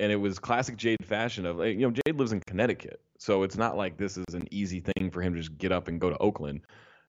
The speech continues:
Um, and he, <laughs> he texted me on Tuesday of last week. I'm about to go into a studio to do some, someone's podcast. He's text, he texts me, he goes, "Hey, you wanna do a live show in Oakland on Saturday?" I was like, "Like, this Saturday? Four days from now?" He's like, "Yeah." I was like,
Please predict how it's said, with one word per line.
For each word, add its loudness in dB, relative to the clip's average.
Um, 0
and 2
he, 2
<laughs> 4
he 4
texted 6
me 4
on 6
Tuesday 4
of 4
last 0
week. 0
I'm 2
about 6
to -4
go 4
into 0
a -2
studio -2
to -4
do -6
some, -6
someone's -2
podcast. -4
He's -10
text, -2
he -4
texts 0
me, 2
he 4
goes, 0
"Hey, 8
you 8
wanna 8
do 10
a 8
live 8
show 4
in 6
Oakland 2
on 4
Saturday?" 2
I -2
was 0
like, 4
"Like, -6
this -4
Saturday? -2
Four 2
days 2
from -4
now?" -6
He's 0
like, 4
"Yeah." 8
I 0
was 2
like, 4